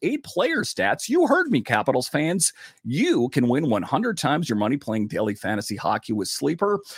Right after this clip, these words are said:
So start paying attention and nail your picks so you can start winning big. Use promo code Locked On N H L and you'll get up to a one hundred dollar match on your first deposit. Terms and conditions apply. That's code Locked On N H L.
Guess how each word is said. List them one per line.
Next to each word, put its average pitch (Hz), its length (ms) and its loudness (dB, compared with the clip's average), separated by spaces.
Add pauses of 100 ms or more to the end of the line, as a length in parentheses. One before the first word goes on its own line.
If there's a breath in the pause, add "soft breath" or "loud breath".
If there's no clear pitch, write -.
(160 loud breath)
So 208 220 0
start 294 400 -2
paying 208 240 0
attention 156 560 -2
and 143 200 2
nail 175 240 2
your 160 200 0
picks - 440 -4
so 147 280 2
you 135 520 0 (340 loud breath)
can 98 180 0
start 123 440 2
winning 135 280 2
big. 101 380 2 (340 loud breath)
Use 175 260 0
promo 196 340 2
code 196 180 2
Locked 165 360 4
On 196 160 4
N 202 140 0
H 202 180 -2
L 240 160 4
and 226 100 4
you'll 156 120 4
get 147 160 6
up 175 140 0
to 170 120 2
a 135 40 4
one 110 220 4
hundred 107 320 2
dollar 107 280 2
match 123 340 -2
on 98 100 2
your 90 140 -2
first 107 320 0
deposit. 131 580 2 (360 loud breath)
Terms 123 340 2
and 170 140 2
conditions 202 460 2
apply. 214 580 2
That's 160 320 4
code 196 280 6 (120)
Locked 156 500 4
On 190 300 4
N 247 160 2
H 277 240 -2
L. 175 480 4